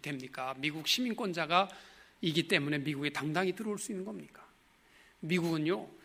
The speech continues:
시민권 가졌으면 이 사람이 죄인이든 어떤지 미국에 들어올 수 있는 거예요.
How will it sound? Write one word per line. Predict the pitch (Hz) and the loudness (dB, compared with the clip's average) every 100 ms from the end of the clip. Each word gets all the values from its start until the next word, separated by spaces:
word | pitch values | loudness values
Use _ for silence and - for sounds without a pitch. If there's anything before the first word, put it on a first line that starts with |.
| - - | -20 0
시민권 | - - 269 269 254 233 | 4 6 6 4 2 2
가졌으면 | 202 175 - 226 226 87 - - | 2 2 0 -2 -4 -8 -18 -4
이 | 190 | 2
사람이 | 175 180 170 196 190 214 - | 6 6 6 6 4 -2 -4
죄인이든 | - 196 180 165 160 170 | 4 8 8 6 2 0
어떤지 | 151 156 123 190 196 - - | -2 -4 -6 -8 -10 -12 -4
미국에 | 170 208 269 - | -2 0 -4 -6
들어올 | 226 196 | -6 -6
수 | - | -6
있는 | 262 226 | -6 -6
거예요. | 175 - | -12 -20